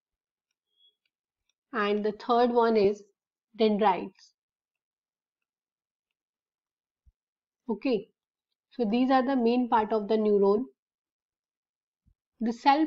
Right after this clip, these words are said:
body is also known as soma. Cell body is also known as soma, which is the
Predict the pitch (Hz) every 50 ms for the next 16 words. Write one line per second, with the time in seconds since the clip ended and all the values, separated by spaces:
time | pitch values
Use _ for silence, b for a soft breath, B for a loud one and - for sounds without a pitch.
0 | 320 277 254 254 220 202 185 196 254 269 - _ _ _ _ _ _ _ _ -
1 | 247 240 240 254 - - 247 240 254 269 262 - - 311 302 277 254 247 240 240
2 | 226 214 196 185 190 220 247 - _ _ _ _ _ _ _ _ _ _ _ _
3 | _ _ _ _ - - - - 247 233 214 196 180 180 185 - _ _ _ _
4 | _ _ _ _ _ _ _ _ _ _ _ _ _ _ _ _ _ _ _ _
5 | - 233 226 240 233 233 220 208 214 233 240 226 226 214 214 214 208 - 247 240
6 | 233 226 220 220 233 226 - - 233 208 202 196 196 226 233 247 233 - 247 240
7 | 220 196 - 208 214 262